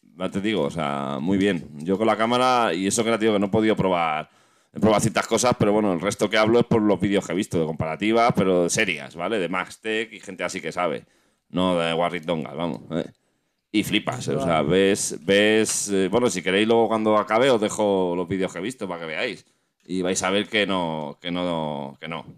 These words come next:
Speaker 1: Que está muy bien, vamos, la cámara, me refiero, ahora, hay que tener un mínimo
Speaker 2: Joder,
Speaker 1: de
Speaker 2: pe-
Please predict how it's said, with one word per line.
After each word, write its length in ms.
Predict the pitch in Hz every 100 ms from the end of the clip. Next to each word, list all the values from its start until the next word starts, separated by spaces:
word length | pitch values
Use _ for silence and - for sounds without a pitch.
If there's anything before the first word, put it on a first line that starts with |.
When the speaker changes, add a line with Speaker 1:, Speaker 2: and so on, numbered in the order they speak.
| - - - - - _ _ _ _ _ _ _ _ _ - - _ - -
Speaker 1:
Que 80 | -
está 160 | 87 98
muy 120 | 104
bien, 120 | 123
vamos, 200 | 120 117
la 120 | 82
cámara, 300 | 92 113 65
me 100 | 76
refiero, 340 | 85 113 98 76
ahora, 300 | 95 76 -
hay 180 | - 85
que 120 | 92
tener 320 | - 92 95
un 100 | 104
mínimo 320 | 110 107 98
Speaker 2:
Joder, 240 | 90 87 82
Speaker 1:
de 60 |
Speaker 2:
pe- 160 | 80 78